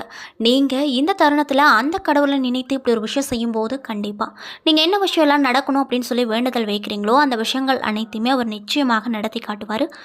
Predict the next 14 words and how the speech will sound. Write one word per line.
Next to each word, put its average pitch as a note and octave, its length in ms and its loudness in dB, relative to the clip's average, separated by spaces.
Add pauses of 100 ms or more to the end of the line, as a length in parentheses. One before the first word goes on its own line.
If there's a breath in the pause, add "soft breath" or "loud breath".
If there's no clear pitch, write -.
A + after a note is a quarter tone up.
(100)
So - 180 0
நம்பிக்கையோட C4+ 600 4
இந்த C#4 120 2
ஒரு A3+ 120 -4
விஷயத்தை A3 340 -4
பண்ணி G3+ 200 -4
பாருங்க. G#3 360 -6 (420 loud breath)
மேலும் D#4+ 240 4
இது D4+ 160 2
போன்ற D#4+ 360 4
ஆன்மீக C#4+ 500 2
தகவல்களை B3+ 540 2
உடனடியா B3 440 0
நீங்க A#3+ 220 -2